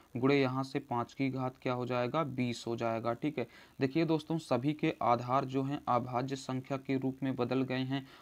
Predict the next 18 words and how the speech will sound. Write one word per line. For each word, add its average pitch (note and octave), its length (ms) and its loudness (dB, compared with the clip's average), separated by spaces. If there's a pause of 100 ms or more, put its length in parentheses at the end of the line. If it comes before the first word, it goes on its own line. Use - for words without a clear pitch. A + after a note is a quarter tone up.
(120)
अगर C3+ 280 2
दोस्तों C#3 360 -2 (120)
आधार B2 460 2
अभाज्य B2+ 460 0
संख्या C3 400 -2
के C3 200 0
रूप B2+ 240 -2
में B2+ 160 -2
बदल C3 280 2
जाएं, B2+ 300 0 (320)
तब C#3+ 200 2
आपको B2 340 2
करना C3 340 2
क्या C3+ 200 -2
होगा, B2+ 300 0 (120)
उनके B2+ 320 -2
घात C3 400 -2
को - 200 -2